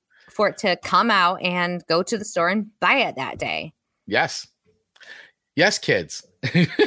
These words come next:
Speaker 1: There was a
Speaker 2: Yeah.
Speaker 1: process to loving music.
Speaker 2: There was a process to loving. You had to work to find your music,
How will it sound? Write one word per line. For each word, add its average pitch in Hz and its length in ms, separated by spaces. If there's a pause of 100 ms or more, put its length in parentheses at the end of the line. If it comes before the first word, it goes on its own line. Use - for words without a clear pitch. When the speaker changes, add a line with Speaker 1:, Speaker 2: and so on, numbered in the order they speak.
(580)
Speaker 1:
There 294 120
was 427 160
a 240 60
Speaker 2:
Yeah. 180 120
Speaker 1:
process 269 680
to 254 120
loving 214 480
music. 190 760
Speaker 2:
There 139 120
was 117 200
a 127 60
process 107 440
to 107 60
loving. 95 260
You 135 120
had 175 180
to 190 80
work 175 360
to 120 80
find 131 340
your 120 80
music, 113 440